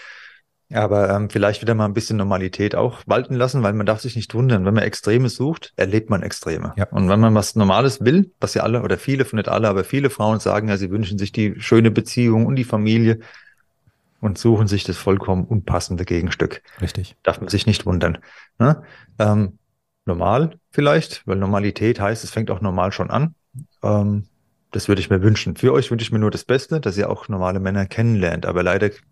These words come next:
Speaker 1: ist mein Eindruck, haben die Normalen, ähm, immer schlechtere Chancen. Ähm, und von den Männern wünsche ich mir natürlich auch den Mut, auf Frauen zuzugehen.
Speaker 2: Mhm.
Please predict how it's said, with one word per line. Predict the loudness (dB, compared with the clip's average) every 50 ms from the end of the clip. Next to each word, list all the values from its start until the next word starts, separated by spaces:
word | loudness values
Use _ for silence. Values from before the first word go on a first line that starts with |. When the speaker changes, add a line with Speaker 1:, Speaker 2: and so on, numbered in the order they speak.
| _ _ _ _ _ _ _ _
Speaker 1:
ist | -14 -4 0
mein | 0 0 2
Eindruck, | 2 0 2 2 0 -2 -2 -4 -14 -20 -20 -20 -20 -20 -20 -20 -20 -20 -20 _ _
haben | -4 -2 0
die | 2 2
Normalen, | 2 2 0 -2 0 2 4 4 4 4 2 0 -6 -18 -20 -20 -20 _ _ _
ähm, | -2 -2 0 0
immer | 0 0 0 0
schlechtere | 0 0 -2 -2 0 -2 -2 0
Chancen. | -2 0 -2 -2 0 0 -2 -2 -2 -2 -2 -2 -6 -14 _ _ _ _ _ _ -2
Ähm, | 0 2 2 2 0 -2 -4 -8 _
und | -2 0 2 2 0 -2 -4 -12 _ _ _
von | -2 2 2
den | 4 4 4
Männern | 2 4 4 4 4 4 4
wünsche | 2 2 0
ich | 0 2
mir | 2 2
natürlich | 2 2 2 0 -2 0 0
auch | 0 -2
den | 0 -2 -2 -2 0
Mut, | 2 0 0 2 0
auf | -2 -2
Frauen | 0 0 0 0 0 -2
zuzugehen. | -4 -4 -4 -4 -4 -4 0 2 2 2 2 0 0 -8 -10 2
Speaker 2:
Mhm. | 4 6 6 6 4 4 2 0 0